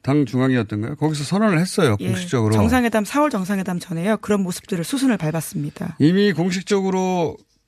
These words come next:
Speaker 1: 어, 중앙회를 통해서 당, 당을 통해서 선언을 했는데도 안 믿으니까 김정은 위원장이 이제 답답하다고 하는 거죠. 그러면서,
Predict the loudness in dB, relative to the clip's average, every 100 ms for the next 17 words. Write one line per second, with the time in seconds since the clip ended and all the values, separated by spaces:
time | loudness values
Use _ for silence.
0 | -10 -4 0 0 -2 -6 _ _ _ _
1 | -4 0 2 2 0 -2 -2 -2 -4 -2
2 | -2 -2 -2 0 2 2 -2 -2 -6 -8
3 | -8 -2 0 2 2 0 0 0 0 2
4 | 2 2 2 2 0 0 0 2 2 2
5 | 0 0 0 -2 -4 -6 -18 -20 _ -20
6 | -8 -2 0 0 0 0 0 0 0 -2
7 | -2 0 0 0 -2